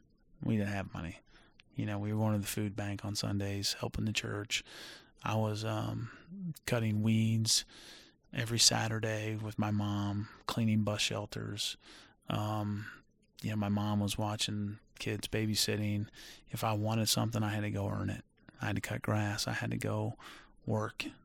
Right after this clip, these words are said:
to get what I wanted. And Herschel Walker was a guy that kinda stood out to me. I read an article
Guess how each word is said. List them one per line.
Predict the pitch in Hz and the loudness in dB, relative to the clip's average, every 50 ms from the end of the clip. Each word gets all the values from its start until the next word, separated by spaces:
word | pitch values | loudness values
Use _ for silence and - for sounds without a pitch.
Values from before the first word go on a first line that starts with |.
| - - | -14 -6
to | - 123 | -4 -4
get | 120 117 117 | -2 -2 -2
what | 117 117 110 | -2 -2 -2
I | 107 | 0
wanted. | 110 107 104 107 107 107 104 101 107 - - - - - - - - - - - - - - | -2 0 0 0 0 0 -2 -4 -4 -8 -12 -16 -16 -16 -14 -14 -16 -16 -16 -18 -20 -8 -4
And | - 110 110 110 | -2 -2 -2 0
Herschel | 110 - 151 151 - 151 131 | 2 4 6 6 8 8 8
Walker | 127 127 127 120 - 123 | 6 6 4 2 2 0
was | 117 113 110 | 0 0 0
a | 113 | -2
guy | 110 110 113 113 110 | -2 -2 -2 -2 -2
that | 107 107 | -2 -4
kinda | - - 120 110 107 | -2 -2 -2 0 0
stood | - - 117 113 110 | 0 2 2 0 0
out | 113 113 110 | 0 -2 -2
to | - 113 | -2 0
me. | 110 110 107 107 107 107 | 0 0 0 0 0 0
I | 107 | 0
read | 110 113 117 113 | 0 2 2 2
an | 110 107 | 2 2
article | 104 104 107 110 - - 113 110 110 110 | 2 0 -2 -4 -2 -2 0 0 0 -2